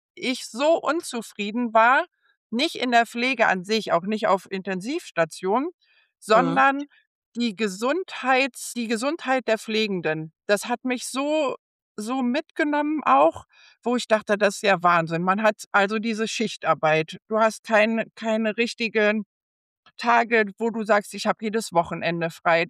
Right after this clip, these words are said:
Speaker 1: Es gibt so viel, was die Gesundheit da beeinflusst. Und ich habe auch wirklich mitbekommen in Umkleidekabinen, wie nach 'nem Dienst einfach nur geweint wurde, weil das emotional alles so belastend war. Und
Speaker 2: Mhm.
Speaker 1: ich gesagt habe: „Ne, das,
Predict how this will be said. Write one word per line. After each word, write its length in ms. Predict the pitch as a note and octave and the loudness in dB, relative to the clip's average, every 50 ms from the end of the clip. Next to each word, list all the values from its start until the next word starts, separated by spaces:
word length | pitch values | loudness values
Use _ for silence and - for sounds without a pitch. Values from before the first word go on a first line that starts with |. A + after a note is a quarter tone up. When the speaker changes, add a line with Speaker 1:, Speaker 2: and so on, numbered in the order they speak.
| - - | -2 -4
Speaker 1:
Es 180 | G3+ F#3+ - - | -4 -4 -4 -6
gibt 220 | B3+ G#3+ - - | -8 -8 -8 -8
so 260 | - C4 C#4 D4 D#4+ - | -4 -2 0 0 -2 -2
viel, 320 | - - B3 B3 C4 C4 G#3 | -4 -6 -4 -4 -4 0 0
was 160 | A3+ A3+ - | 0 -2 0
die 120 | - G#3 | -6 -6
Gesundheit 460 | F#3+ G3+ F#3 A#3 C4 C4 B3+ B3 A3 - | -6 -4 -4 -4 -6 -4 -4 -4 -2 0
da 100 | G#3 F#3+ F3+ | 0 0 2
beeinflusst. 760 | F#3+ F3 - - F#3+ A#3+ B3 - - A3+ A#3+ C4 - - _ | 2 0 0 0 0 -2 -4 -6 -6 -6 -6 -6 -6 -8 _
Und 140 | G#3+ G#3+ G3+ | -4 -2 -2
ich 140 | G#3+ G3 G3+ | -2 -2 0
habe 160 | A3+ G#3+ - - | -2 0 2 2
auch 200 | G3+ G#3 F#3+ F#3+ | 2 2 2 0
wirklich 340 | G#3 A3 - G#3+ G3+ - | -2 -2 -2 -6 -6 -4
mitbekommen 640 | G#3+ G#3+ - _ G3 F3+ - - G3 F#3 G3+ G3 F3+ - | -4 -6 -4 _ -8 -8 -4 -4 -2 -2 -2 -4 -6 -6
in 280 | - F3+ F3+ F#3 E3+ - _ _ _ _ _ _ _ _ _ - | -8 -6 -6 -8 -10 -12 _ _ _ _ _ _ _ _ _ -2
Umkleidekabinen, 1160 | - D4 D#4 - - A3+ G#3+ G3+ G#3 G#3 G#3+ - - G#3 F#3+ F#3 G#3+ G#3+ A3+ A3+ A3+ G#3+ G3 | -2 -2 -2 -4 0 2 4 4 4 2 0 -2 -2 -4 -4 -2 -4 -4 -2 -2 -2 -2 -2
wie 100 | G#3+ G3+ | -2 2
nach 240 | G3+ G3 G#3+ A#3 A3+ | 2 2 2 2 0
'nem 160 | A#3 G#3+ F#3 | -2 -4 -4
Dienst 360 | - G3 A3+ A#3 G#3+ - - - | -4 -2 -2 -2 -2 -2 -2 0
einfach 260 | F3+ G3+ A3 G#3+ G3+ | 0 0 0 -2 0
nur 180 | G#3+ G3+ F#3+ F3 | 0 -2 0 -2
geweint 480 | F3+ D#3+ D#3+ E3 E3+ G3 A#3+ A#3+ - | -4 0 2 2 2 2 0 -2 0
wurde, 320 | G#3 G#3+ A#3 G#3+ A3+ G#3 F#3 | 0 0 2 2 2 2 2
weil 140 | F#3 F#3 | 2 4
das 140 | G3 F#3+ F#3 - | 4 2 0 0
emotional 680 | - F#3+ G#3 G#3 G3+ - - G3+ F#3+ F#3 F3+ F3+ F3 - | -4 -2 -2 -2 -2 -2 -4 -4 2 2 2 2 2 2
alles 300 | - F#3+ G3+ G3+ F#3 - | 0 0 0 0 -4 -2
so 140 | - G3 G3+ F3+ | -4 -4 -4 -2
belastend 580 | F3+ F3 E3 E3+ F3 - - - E3 D#3 - _ | -2 0 0 0 -2 -4 -8 -10 -10 -10 -6 _
war. 300 | D#3 D#3 D3+ D#3 F3+ - _ _ _ _ _ _ _ _ _ _ _ G3+ F#3+ | 0 2 2 0 0 -4 _ _ _ _ _ _ _ _ _ _ _ -2 0
Und 160 | F#3 G3+ G3 | 0 2 0
Speaker 2:
Mhm. 40 | A3 | 0
Speaker 1:
ich 100 | F3 - _ | -2 -6 _
gesagt 300 | _ - F#3+ - - F#3+ | _ -6 -6 -2 0 -2
habe: 120 | - - _ - | -2 -2 _ -8
„Ne, 200 | G3+ G#3 G3+ F3+ | -4 -2 0 2
das, 180 | F3+ F3 E3 | 2 0 0